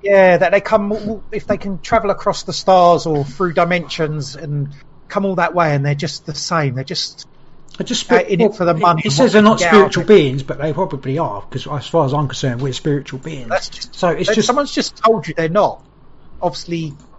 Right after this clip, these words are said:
Speaker 2: Well, no,
Speaker 1: Okay,
Speaker 2: I'm,
Speaker 1: all
Speaker 2: as
Speaker 1: right,
Speaker 2: in,
Speaker 1: is this,
Speaker 2: now hang on a minute,
Speaker 1: no,
Speaker 2: let,
Speaker 1: but
Speaker 2: let,
Speaker 1: in,
Speaker 2: let me explain
Speaker 1: hold
Speaker 2: myself.
Speaker 1: on, is this quote from someone who knows about this stuff, or is it just
Speaker 2: Well,
Speaker 1: like
Speaker 2: it
Speaker 1: a,
Speaker 2: sounds like it's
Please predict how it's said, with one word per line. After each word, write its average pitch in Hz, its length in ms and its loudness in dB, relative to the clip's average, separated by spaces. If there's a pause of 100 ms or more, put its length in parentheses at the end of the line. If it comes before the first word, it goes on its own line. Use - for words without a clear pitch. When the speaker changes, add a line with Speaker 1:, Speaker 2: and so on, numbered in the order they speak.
(120)
Speaker 2:
Well, 254 340 0 (220)
no, 214 180 4
Speaker 1:
Okay, 190 80 -4
Speaker 2:
I'm, 220 100 4
Speaker 1:
all 247 40 2 (180)
Speaker 2:
as 196 60 8
Speaker 1:
right, 262 80 8
Speaker 2:
in, 240 60 8
Speaker 1:
is 240 80 4
this, 285 140 -2 (260)
Speaker 2:
now 233 80 4
hang 277 120 2
on 240 80 6
a - 20 6
minute, 190 180 6
Speaker 1:
no, 240 60 2
Speaker 2:
let, - 20 2
Speaker 1:
but - 100 4 (140)
Speaker 2:
let, - 20 -8 (220)
Speaker 1:
in, 269 60 -2
Speaker 2:
let 240 100 0
me 269 80 -2
explain 220 240 -2
Speaker 1:
hold - 100 4
Speaker 2:
myself. 165 200 2
Speaker 1:
on, 262 40 -6
is - 120 -6
this - 180 -4
quote 214 360 2
from 180 120 -10
someone 196 300 -4
who 165 140 -2
knows 180 320 0
about 143 220 -6
this 139 100 -12
stuff, 143 240 -6
or 151 80 -4
is 143 100 -8
it 165 100 -12
just - 320 -12
Speaker 2:
Well, 226 120 4
Speaker 1:
like 190 80 -2
Speaker 2:
it 208 60 0
Speaker 1:
a, 135 40 2
Speaker 2:
sounds 294 340 2
like 160 240 -2
it's - 320 -4